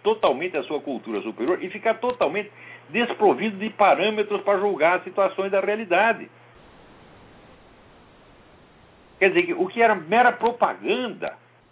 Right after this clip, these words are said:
partidária virou, vamos dizer, a, as regras áureas da conduta humana e a critério pra julgamento de tudo.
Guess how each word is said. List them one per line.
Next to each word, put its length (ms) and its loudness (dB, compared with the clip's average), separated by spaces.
partidária 720 2
virou, 560 2
vamos 180 -10
dizer, 200 -4
a, 460 0
as 100 -2
regras 540 0
áureas 440 2
da 120 2
conduta 420 -8
humana 320 -6
e 40 -6
a 60 -6
critério 480 -2
pra 160 2
julgamento 480 0
de 100 -10
tudo. 500 -6